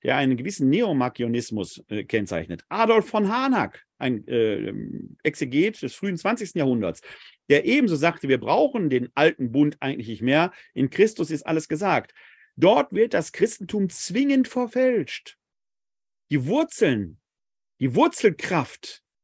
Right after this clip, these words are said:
die wir Christen aufsaugen, liegt im altehrwürdigen Bund begründet. Wenn wir uns davon abschneiden, wird das schräg. Wir können von den Juden bis heute nur lernen. Und selbst da, wo die Juden im paulinischen Sprachgebrauch,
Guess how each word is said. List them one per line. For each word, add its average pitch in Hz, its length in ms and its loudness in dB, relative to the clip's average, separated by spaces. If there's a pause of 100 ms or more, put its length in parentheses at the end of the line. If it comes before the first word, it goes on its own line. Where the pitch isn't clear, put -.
(240)
die 151 80 0
wir 165 120 4
Christen - 580 -4
aufsaugen, 220 840 2 (120)
liegt 349 360 -4
im 262 140 2
altehrwürdigen 247 800 0
Bund 285 280 0
begründet. 254 720 0 (340)
Wenn 233 140 4
wir 247 80 2
uns 233 160 -2
davon 262 360 -2
abschneiden, 202 840 -2 (240)
wird 208 220 2
das 214 180 0
schräg. - 540 -2 (460)
Wir 180 160 4
können 285 380 4
von 214 220 -2
den 196 160 0
Juden 247 340 0
bis 226 220 -4
heute 262 300 -2
nur 233 200 0
lernen. 247 520 0 (340)
Und 196 160 2
selbst 220 300 4
da, 240 280 0
wo 233 100 -2
die 190 100 -2
Juden 240 380 2
im 269 320 2
paulinischen 294 800 4
Sprachgebrauch, 190 880 4